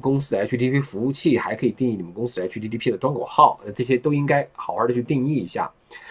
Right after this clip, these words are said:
啊，变量做得越精确呢，你的，你的分析就会越，越，这个变量越细，那么你的分析就会更加有效。啊，然后最重要的就是要这些，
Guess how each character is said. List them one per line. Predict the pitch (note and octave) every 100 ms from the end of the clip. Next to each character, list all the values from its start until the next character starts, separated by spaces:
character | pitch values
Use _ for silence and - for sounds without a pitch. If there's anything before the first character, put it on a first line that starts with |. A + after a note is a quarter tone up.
| - -
啊， | G#2
变 | - F#3+
量 | F3+ D3+
做 | D#3+
得 | D#3
越 | E3 B2
精 | D#3 F3
确 | F3 F3
呢， | C3 A#2+ A#2
你 | F#2
的， | F#2+ G2 -
你 | F#2
的 | F2+
分 | - C3+
析 | B2+
就 | A2+
会 | B2
越， | G2+ B2 F#2 - _ _ _ _ _ _ _ -
越， | - A#2+ B2+ G#2+ - - _
这 | B2
个 | -
变 | - G3
量 | F3+ D3+
越 | C#3+
细， | - - C3 - - - -
那 | B2
么 | A2+
你 | F#2
的 | F2
分 | C3
析 | B2+
就 | A2
会 | A2 F#2+
更 | A#2+
加 | G#2+ F#2+
有 | -
效。 | - G#2 - _ - _ _ _ -
啊， | G2 F#2+
然 | B2
后 | B2+
最 | E3+
重 | D3+
要 | D3
的 | B2
就 |
是 | B2 C3
要 | A2+
这 | A#2+
些， | B2